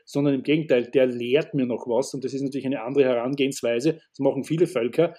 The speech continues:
Natürlich dürfen sie die dann nutzen, auch die Pflanze und ihre Inhaltsstoffe. Aber der Geist der Pflanze wird respektiert. Und man,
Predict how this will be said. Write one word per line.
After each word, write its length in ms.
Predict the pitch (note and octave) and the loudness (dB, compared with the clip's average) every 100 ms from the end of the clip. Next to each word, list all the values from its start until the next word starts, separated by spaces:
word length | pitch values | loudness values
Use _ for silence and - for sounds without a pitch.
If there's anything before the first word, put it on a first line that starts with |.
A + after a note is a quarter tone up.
| _ | _
Natürlich 380 | C#3+ C3+ A#3+ - | -4 0 0 4
dürfen 220 | F3 D3+ | 4 4
sie 120 | C#3+ | 0
die 120 | C3+ B2 | -2 -2
dann 220 | B2 B2+ | -2 -2
nutzen, 420 | C#3+ C#3+ - B2+ | -2 -4 -8 -6
auch 140 | A#2 | -6
die 120 | A#2 B2 | -8 -8
Pflanze 440 | B2 A2 A2+ B2+ | -6 -6 -6 -6
und 100 | A#2+ | -4
ihre 140 | A#2+ | -4
Inhaltsstoffe. 680 | B2+ C3 C3+ - C3+ - F#3+ F#3 _ _ _ _ _ _ - - _ _ _ - | -2 -2 -2 0 -2 0 -4 -4 _ _ _ _ _ _ -20 -20 _ _ _ -4
Aber 140 | C#3 | 0
der 100 | C#3 | 0
Geist 340 | C3 B2+ D3 | 2 0 4
der 80 | - | 2
Pflanze 440 | D3+ C3+ D3 E3 C#3+ | 4 0 2 2 2
wird 220 | D3 C#3 | 2 2
respektiert. 760 | - - A#2+ - E3 C#3 G#2+ _ _ _ _ | 0 -2 -10 -6 -2 -2 -2 _ _ _ _
Und 160 | A#2+ A2+ - - | -18 -18 -20 -8
man, 420 | C3+ C3+ C3+ C#3 | -2 -2 -2 -8